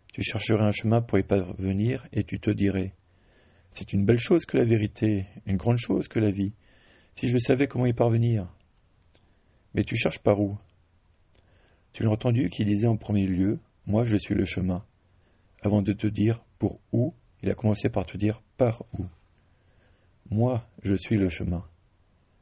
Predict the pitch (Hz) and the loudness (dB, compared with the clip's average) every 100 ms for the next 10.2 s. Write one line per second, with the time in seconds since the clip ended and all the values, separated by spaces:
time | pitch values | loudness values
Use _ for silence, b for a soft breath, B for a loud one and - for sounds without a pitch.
0 | _ _ _ - 95 117 127 120 101 - | _ _ _ -6 -4 0 0 0 -2 0
1 | 104 95 - _ _ _ _ _ _ _ | -2 -2 -6 _ _ _ _ _ _ _
2 | - 95 92 98 - 120 117 - _ - | -2 0 0 -2 -2 -2 -2 -4 _ -2
3 | 101 98 92 92 _ _ _ _ _ _ | 0 0 -2 -6 _ _ _ _ _ _
4 | _ _ _ _ _ _ - 104 - 107 | _ _ _ _ _ _ -6 -4 0 2
5 | 113 110 110 110 104 101 - - 127 110 | 4 4 4 2 0 -2 -2 0 2 4
6 | 95 110 123 _ - 101 101 101 104 98 | 2 0 -4 _ -10 -6 -2 0 0 0
7 | 117 117 - 156 131 95 85 80 _ _ | -2 -4 -4 -2 0 0 -2 -8 _ _
8 | _ _ b b b b b b - 101 | _ _ b b b b b b -2 2
9 | 90 98 120 - 101 - 104 92 - 92 | 2 0 -2 -4 -4 0 0 0 -2 -2
10 | 87 113 | -2 -6